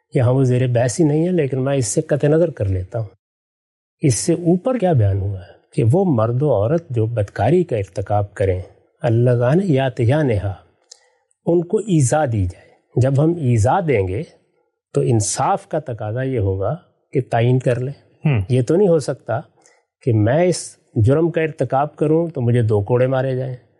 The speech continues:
Speaker 1: کوئی اور شخص اس کا ارتکاب کرے تو اسے دس کوڑے مارے جائیں۔ یہ فرق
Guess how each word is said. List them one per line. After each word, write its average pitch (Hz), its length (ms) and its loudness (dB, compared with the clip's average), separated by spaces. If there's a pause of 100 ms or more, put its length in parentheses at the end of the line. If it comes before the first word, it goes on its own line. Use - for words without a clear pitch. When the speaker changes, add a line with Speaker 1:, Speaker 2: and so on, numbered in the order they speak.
(340)
Speaker 1:
کوئی 139 200 -2
اور 151 240 2
شخص - 300 -4
اس 151 140 -2
کا 170 100 0
ارتکاب 139 540 -2
کرے 156 320 2
تو 165 180 -8
اسے 117 160 0
دس 107 200 0
کوڑے 131 240 0
مارے 131 300 -2
جائیں۔ 127 160 -8 (520)
یہ 120 80 2
فرق 147 440 -4